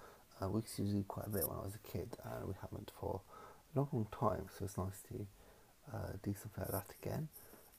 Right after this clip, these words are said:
Um, it was good, it was lovely. We had, like, a, a whole dinner party, we played different characters.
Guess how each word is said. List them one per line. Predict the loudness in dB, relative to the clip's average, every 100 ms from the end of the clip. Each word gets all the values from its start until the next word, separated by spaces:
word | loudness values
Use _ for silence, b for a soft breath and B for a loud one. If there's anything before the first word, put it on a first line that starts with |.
| -10 0
Um, | 4 6 6 6 4 0 -8 -6
it |
was | -6 2
good, | 4 6 4
it |
was | -2 0
lovely. | 2 2 4
We | 2
had, | 2 0
like, | -2 -2
a, | -4 -6 -4
a |
whole | 0 2 0 B B B -4
dinner | 2 2
party, | 4 2 2 2 2 4 6 4
we | 2
played | 0 -4
different | -4 -4 -6
characters. | -6 -2 0 -2 -6 -4 0 0 0